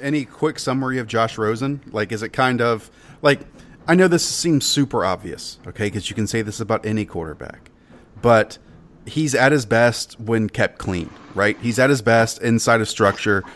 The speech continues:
when things go well, because he certainly seems smart enough at that young of an age and just starting a handful of games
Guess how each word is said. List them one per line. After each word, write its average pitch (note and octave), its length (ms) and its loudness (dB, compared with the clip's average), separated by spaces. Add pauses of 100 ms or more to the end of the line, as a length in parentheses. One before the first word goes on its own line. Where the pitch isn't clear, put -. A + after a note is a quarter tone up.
(120)
when G#2+ 140 2
things A2 300 2
go G2+ 140 2
well, G#2 260 4 (300)
because G3 540 8
he D3+ 220 -2
certainly E3+ 360 0
seems D3 600 0
smart C#3 380 0
enough A#2+ 400 -2
at G#2+ 300 -4
that A#2+ 280 -2
young A#2 220 0
of A2 140 -4
an G#2 80 -4
age G#2+ 360 -6
and G2+ 200 -4
just G#2 180 -4
starting G#2+ 320 0
a F#2 40 -4
handful G2+ 360 -4
of F2+ 100 -10
games G#2 540 -2